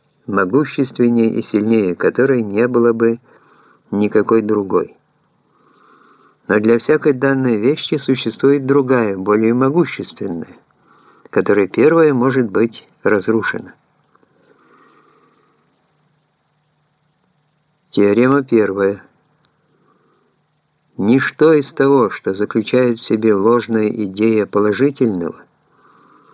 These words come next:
не уничтожается наличностью истинного, поскольку оно истинно.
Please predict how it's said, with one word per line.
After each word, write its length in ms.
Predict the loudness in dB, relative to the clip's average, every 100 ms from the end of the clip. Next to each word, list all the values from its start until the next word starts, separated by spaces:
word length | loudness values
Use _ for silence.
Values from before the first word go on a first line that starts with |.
| _ _ -6
не 160 | 0
уничтожается 960 | 2 2 0 0 -2 2 2 2 2 0
наличностью 880 | 2 2 0 0 -2 -2 0 -2 0
истинного, 800 | -2 0 -2 -2 -4 -6 -8 -12 _ _ _ _ _ _ _
поскольку 480 | -2 0 0 0 0
оно 260 | 0 0 0
истинно. 720 | -2 -4 -4 -6 -8 -8 -14